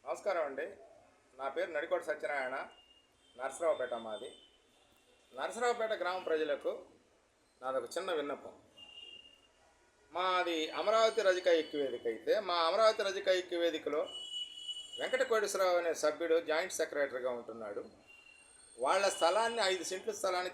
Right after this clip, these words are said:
చంద్ర షాపింగ్ మాల్ వాళ్ళు కబ్జా చేసి మమ్మల్ని ఇబ్బందులకు గురి చేస్తున్నారు. దాని విషయమై మేము ఆర్డీఓని కలవగా, ఆర్డీఓ గారి నుంచి ఎంఆర్ఓ దగ్గరికి, ఎంఆర్ఓ దగ్గర నుంచి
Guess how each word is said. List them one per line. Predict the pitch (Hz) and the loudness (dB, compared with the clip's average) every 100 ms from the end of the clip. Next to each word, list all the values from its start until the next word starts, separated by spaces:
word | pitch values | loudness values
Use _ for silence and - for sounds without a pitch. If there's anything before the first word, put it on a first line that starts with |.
| 170 | -2
చంద్ర | 165 196 | 0 0
షాపింగ్ | 175 160 165 | 2 2 2
మాల్ | 160 151 151 | -2 0 2
వాళ్ళు | 139 110 - - _ _ _ | 0 0 -8 -18 _ _ _
కబ్జా | 143 - 175 | -6 0 2
చేసి | 147 139 - 104 - - - - - - _ _ _ | 2 0 -4 -8 -14 -20 -20 -20 -20 -20 _ _ _
మమ్మల్ని | 170 196 185 | -4 -2 -2
ఇబ్బందులకు | 151 208 226 202 170 | 2 2 4 0 -2
గురి | 156 | 0
చేస్తున్నారు. | 147 - 120 104 92 - _ _ - - 135 | -2 -2 -10 -10 -14 -18 _ _ -20 -6 0
దాని | 170 | 0
విషయమై | 170 165 220 220 | 0 -2 -2 -2
మేము | 208 175 | -2 0
ఆర్డీఓని | 156 165 170 175 156 | 2 2 0 -2 0
కలవగా, | 143 143 135 139 180 - - - - _ _ 156 | 0 2 0 0 -2 -8 -20 -20 -20 _ _ 0
ఆర్డీఓ | 185 202 | 2 2
గారి | 196 185 | 2 2
నుంచి | 180 170 | 2 0
ఎంఆర్ఓ | 160 185 180 | 2 4 6
దగ్గరికి, | 160 156 156 185 | 6 4 0 0
ఎంఆర్ఓ | 151 160 180 175 | 0 2 4 4
దగ్గర | 160 160 | 4 2
నుంచి | 165 170 208 131 | 0 -4 -6 -6